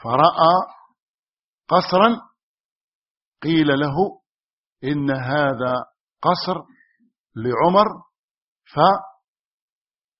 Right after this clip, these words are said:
فاستحى أن ينظر إلى تلك ال-، المرأة أو إلى الحورية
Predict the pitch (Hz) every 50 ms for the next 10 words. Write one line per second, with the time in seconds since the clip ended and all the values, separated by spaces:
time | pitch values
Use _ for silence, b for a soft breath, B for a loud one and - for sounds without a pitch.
0 | _ _ _ _ - 107 - - - - 147 - - - 123 113 117 - 131 123
1 | 117 113 131 160 175 175 165 135 135 131 127 123 131 - 131 131 123 139 165 185
2 | 196 185 - 160 135 117 - 123 123 120 113 107 101 95 - _ _ _ _ _
3 | _ _ _ - 98 98 101 113 147 175 175 160 151 180 208 226 277 - _ _
4 | _ _ _ _ - 113 113 120 117 117 110 107 - 117 120 117 127 147 156 151
5 | 175 208